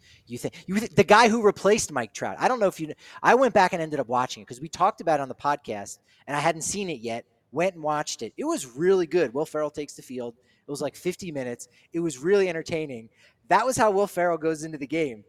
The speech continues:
He g-, runs out to center. He's like, "Trout, you're out of the game. Hey, can I borrow your glove and hat?" And so he <laughs> literally wears Trout's hat and glove. I was like,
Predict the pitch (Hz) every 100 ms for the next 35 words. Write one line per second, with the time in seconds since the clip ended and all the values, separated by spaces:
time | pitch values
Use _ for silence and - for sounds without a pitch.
0 | _ - 165 135 156 151 156 156 147 143
1 | 160 151 147 - 175 170 151 135 151 147
2 | 135 - 139 120 190 - 185 214 - 190
3 | 196 160 139 131 147 139 120 143 147 -
4 | - 165 147 147 143 165 165 156 151 151
5 | 135 - - - 330 165 143 - 151 139
6 | 143 143 127 123 127 127